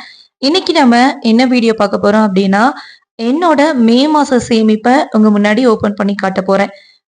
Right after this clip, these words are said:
உங்க எல்லாருக்குமேவும் ரொம்ப பிடிச்ச வீடியோ அப்படின்னா, நான் வந்து உண்டியல் சேமிப்பு நான் வந்து ஓபன் பண்ணி காட்டுறது தான் அப்படின்னு சொல்லுவேன். அதுதான் இன்னைக்கு உங்க கூட ஷேர் பண்ணிக்க போறேன். இப்ப நான் உண்டியலை ஓபன் பண்ணி காட்டுறேன். எவ்வளோ அமௌண்ட்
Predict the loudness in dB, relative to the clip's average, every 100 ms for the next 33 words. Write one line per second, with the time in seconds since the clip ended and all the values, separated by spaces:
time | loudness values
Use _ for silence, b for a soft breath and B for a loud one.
0 | -12 -6 -2 0 2 2 2 0 0 0
1 | 2 0 -2 0 0 2 0 -2 -2 -2
2 | -4 -6 -4 -2 0 2 0 -2 -2 2
3 | 2 2 2 0 0 0 0 0 0 2
4 | 0 0 0 -2 -2 -2 0 -2 0 0
5 | 0 0 0 0 0 -2 -2 -2 -4 -4
6 | -4 -4 -2 -2 -2 -6 -4 -4 -2 -4
7 | 0 -2 -4 B B B -2 0 2 2
8 | 2 0 0 -2 -2 0 -2 -2 -4 -4
9 | -4 -4 -4 -4 -4 -8 b _ -6 -2
10 | 0 2 0 -4 -10 -2 0 2 2 2
11 | 0 -2 -4 -4 -2 -4 -2 -2 -2 B
12 | B B B _ -8 -4 0 2 2 2
13 | 2 0